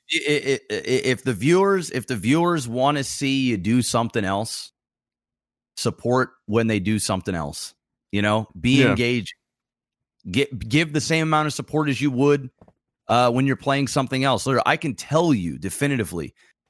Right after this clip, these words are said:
Speaker 1: across the board, through every metric, when you
Speaker 2: Mm.
Speaker 1: play a different game you're not known for, everything drops.
Speaker 2: Yeah.
Speaker 1: Everything.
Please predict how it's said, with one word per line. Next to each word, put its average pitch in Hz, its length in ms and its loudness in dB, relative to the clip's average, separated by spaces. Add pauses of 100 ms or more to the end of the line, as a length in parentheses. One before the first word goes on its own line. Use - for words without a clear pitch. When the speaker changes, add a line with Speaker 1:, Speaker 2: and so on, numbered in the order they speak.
(100)
Speaker 1:
across 151 500 2
the 160 100 -2
board, 123 400 0 (260)
through 131 240 -6
every 151 320 0
metric, 123 520 -4 (300)
when 131 180 4
you 139 100 4
Speaker 2:
Mm. 87 60 -2
Speaker 1:
play 151 240 2
a 160 100 2
different 151 280 -10
game 143 200 0
you're 139 80 0
not 127 160 0
known 127 220 0
for, 156 380 2
everything 123 440 0
drops. 90 460 -2
Speaker 2:
Yeah. 110 240 2 (140)
Speaker 1:
Everything. 131 520 -2